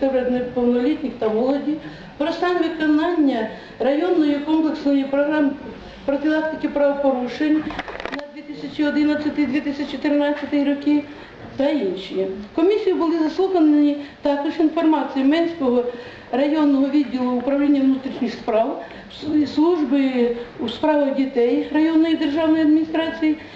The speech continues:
від-, відповідних підрозділів апарату райдержадміністрації, виконавчого апарату районної ради.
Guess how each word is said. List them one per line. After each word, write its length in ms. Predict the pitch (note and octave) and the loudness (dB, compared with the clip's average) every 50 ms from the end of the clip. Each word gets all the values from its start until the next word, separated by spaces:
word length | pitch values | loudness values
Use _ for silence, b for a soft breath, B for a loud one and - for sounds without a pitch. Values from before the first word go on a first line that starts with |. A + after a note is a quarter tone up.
| B B B - | B B B -2
від-, 520 | - D#4+ - - E4 E4+ E4+ - - - | -2 -2 -2 -2 0 0 0 0 -2 -2
відповідних 720 | C4+ E4 E4+ - - F4 F4 F#4 G4+ G4 D4 C#4+ C4 B3 A#3 - - - B B B B B B B - | 0 0 0 0 0 0 2 2 4 4 4 2 2 0 -2 -6 -8 -12 B B B B B B B 0
підрозділів 720 | D#4 F4 D4 E4+ D#4+ D4+ C4+ B3 A3 C#4 D4 C#4+ E4 E4+ E4+ | 0 2 2 2 2 2 2 2 0 0 0 0 0 0 0
апарату 580 | E4 C#4 - D#4+ D#4+ D#4 D#4 D#4 D#4 - D#4+ | -2 -2 0 2 2 2 2 0 0 0 0
райдержадміністрації, 1120 | D#4+ D#4+ E4 - - D#4+ D4+ C#4+ D#4+ C#4 D#4 D#4 D#4+ D4+ D#4 E4 E4 E4 D#4+ - - D4+ D4+ - B B B B B A3+ | 0 0 0 0 0 -2 -2 0 2 4 4 4 4 2 0 -2 -2 -2 -2 0 0 0 0 0 B B B B B -4
виконавчого 600 | C4+ C4 C4 B3+ B3 C#4+ E4+ - - D#4+ D#4 C#4+ | -2 0 0 0 2 0 0 0 0 2 2 2
апарату 440 | - - G#3+ A3 - - - C#4+ | 2 0 0 0 0 0 0 0
районної 460 | B3 A#3+ A#3+ A#3+ A#3+ B3+ B3+ C4 B3+ A#3 | 0 0 2 2 0 0 0 0 0 0
ради. 280 | G3 F#3 F#3 F3+ F#3 | 0 -2 -4 -4 -6